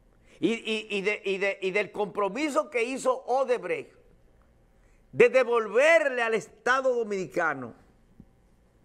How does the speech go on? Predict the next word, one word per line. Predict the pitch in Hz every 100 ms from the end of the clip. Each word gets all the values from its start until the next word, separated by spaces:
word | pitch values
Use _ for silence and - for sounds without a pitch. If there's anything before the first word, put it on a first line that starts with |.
| _ _ _ _ _ _ _ _ _ _ _ _ _ _ _ _ _ _ -
parte | 277 311 262 - - 202 -